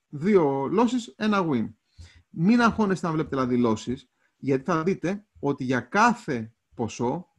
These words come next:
σας λέει πόσα χρήματα να παίξετε. Πάμε να δούμε στην πράξη τι σημαίνει αυτό. Available plays. Για να δούμε, πάμε στο U F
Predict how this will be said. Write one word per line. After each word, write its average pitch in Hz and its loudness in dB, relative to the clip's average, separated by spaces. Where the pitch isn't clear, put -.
σας 135 -4
λέει 185 0
πόσα 175 2
χρήματα 160 0
να 143 -2
παίξετε. 117 -8
Πάμε 156 0
να 139 0
δούμε 147 -4
στην 135 -6
πράξη 127 -4
τι - -20
σημαίνει 104 -10
αυτό. 107 -18
Available 135 -4
plays. - -10
Για 139 -4
να 123 -2
δούμε, 139 -2
πάμε 147 -4
στο - -10
U 117 -2
F 117 -14